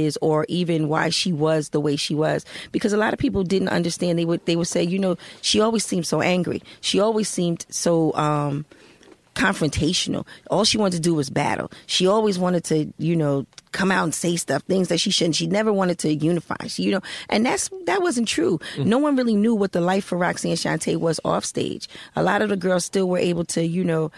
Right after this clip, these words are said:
Speaker 1: hip and hop and have fun, and didn't realize that for some of us, we went into this as a career, as a livelihood, as a way to make money. You know, I,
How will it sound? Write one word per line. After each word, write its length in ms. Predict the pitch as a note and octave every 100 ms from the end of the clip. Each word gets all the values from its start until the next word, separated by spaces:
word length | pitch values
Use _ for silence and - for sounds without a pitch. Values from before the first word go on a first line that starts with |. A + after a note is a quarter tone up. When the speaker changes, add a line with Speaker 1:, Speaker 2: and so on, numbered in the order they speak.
| - -
Speaker 1:
hip 220 | - A3 -
and 140 | F3+
hop 240 | G3+ G#3 -
and 100 | G#3
have 220 | F3+ F#3+
fun, 240 | - G3
and 140 | E3+ E3
didn't 180 | F3+
realize 380 | F3 F3+ E3 E3
that 200 | D3+ -
for 140 | - E3
some 240 | - G#3
of 140 | G3+
us, 180 | F3+ E3+ - - - _ -
we 200 | E3+ A#3+
went 200 | G#3 F#3+
into 320 | E3+ - G3
this 240 | F3 E3+ -
as 260 | F3 F3 -
a 160 | E3 D#3+
career, 580 | - D#3+ D#3 F#3+ E3+ D#3 - - -
as 200 | E3+ D#3+
a 100 | D#3
livelihood, 680 | D3 D3+ G3 F#3 E3+ F3 D3
as 160 | F3 E3+
a 100 | E3
way 200 | D#3+ E3+
to 160 | - D#3+
make 240 | E3+ E3
money. 260 | F3 E3 D#3+ - -
You 200 | F#3 F#3+
know, 100 | F3
I, 300 | C#3+ F3